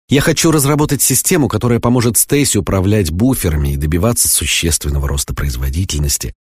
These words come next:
Я хочу придумать систему, которая поможет Лу вести более полезный и реалистичный бухучёт.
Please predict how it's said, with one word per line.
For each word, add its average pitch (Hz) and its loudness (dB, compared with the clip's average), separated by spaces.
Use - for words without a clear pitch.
Я 87 2
хочу 85 0
придумать 80 2
систему, 110 0
которая 82 -2
поможет 90 0
Лу 135 2
вести 95 2
более 85 2
полезный 78 2
и 73 -2
реалистичный 73 0
бухучёт. - -4